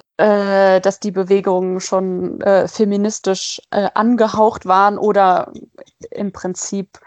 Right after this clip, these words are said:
äh, keine, äh, Genderunterschiede, äh, gelebt haben.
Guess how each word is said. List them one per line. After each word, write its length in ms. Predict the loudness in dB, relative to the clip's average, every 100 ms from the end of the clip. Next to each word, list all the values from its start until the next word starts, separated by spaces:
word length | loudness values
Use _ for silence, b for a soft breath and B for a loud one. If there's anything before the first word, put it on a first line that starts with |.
| b b b b _ -10
äh, 180 | -8 -8
keine, 720 | -4 -2 0 0 0 0 -2 0
äh, 240 | 2 0 2
Genderunterschiede, 2000 | 2 2 4 4 2 0 -4 -10 _ _ -12 -2 0 0 -4 -6 -6 -2 -2 -2 -6 _ _
äh, 240 | -4 -2 2
gelebt 440 | 4 4 2 0
haben. 380 | 2 2 -2